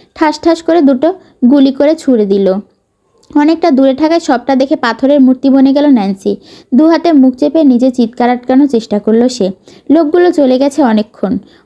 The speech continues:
হলো, ন্যান্সির মস্তিষ্ক কাজ করছে না। কি করবে এখন? না, না, তাকে বাঁচতে হবে। ন্যান্সি স্কুটার ফেলে ছুটে এলো গাড়িটার কাছে। গাড়িটা থেকে ধোঁয়া বেরিয়ে আসছে। খুক খুক করে কেসে উঠল ন্যান্সি।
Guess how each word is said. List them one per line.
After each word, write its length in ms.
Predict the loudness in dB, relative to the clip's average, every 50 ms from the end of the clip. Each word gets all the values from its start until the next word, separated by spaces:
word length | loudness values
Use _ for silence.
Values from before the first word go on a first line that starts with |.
| _ -4 -2
হলো, 320 | 0 0 0 0 0 -2 -2 0 0
ন্যান্সির 380 | 2 2 0 0 0 0 2
মস্তিষ্ক 440 | 2 2 2 0 -2 -4 -6 -2 -2
কাজ 320 | -4 -4 -2 -6 -6 -6 -4
করছে 300 | -4 -4 -4 -4 -4 -4
না। 180 | -4 -4 -6 -10 -12 -20 -20 -8 -4
কি 100 | -4 -2
করবে 280 | 0 0 -2 0 0 0
এখন? 400 | -2 -2 -2 -2 -2 -2 -2 -4 -6 -12 _ _ _ _ -2
না, 160 | 0 0 0
না, 140 | 0 0 0
তাকে 280 | -2 -2 -2 0 0
বাঁচতে 340 | 0 0 -2 -4 -4 -4 -2
হবে। 340 | 0 0 0 0 -2 -4 -4 -6 -12 -20 _ -2
ন্যান্সি 340 | 0 0 0 0 0 0 -2
স্কুটার 420 | -2 -2 -2 -2 -2 0 0 -2 -2
ফেলে 260 | -2 0 0 0 -2
ছুটে 280 | -2 -4 -2 0 0
এলো 180 | 0 0 0 0
গাড়িটার 420 | 0 0 0 -2 -2 -2 -2 -4
কাছে। 340 | -2 -4 -6 -6 -4 -6 -6 -6 -8 _ _ _ _ -4 -2
গাড়িটা 280 | -2 -2 -2 -2 -2
থেকে 240 | -2 -2 -2 0 0
ধোঁয়া 260 | 2 2 2 0 0
বেরিয়ে 280 | 0 0 0 0 0 0
আসছে। 360 | 0 -2 -6 -6 -6 -6 -6 -6 -8 -18 -20 _ _
খুক 220 | -4 -4 -4 -2
খুক 240 | 0 -2 -2 -2 0
করে 200 | 0 0 0 0
কেসে 360 | 0 -2 -2 -2 0 0 0
উঠল 260 | 0 2 2 0 2
ন্যান্সি। 520 | 2 2 0 0 -2 -6 -4 -2 -2 -2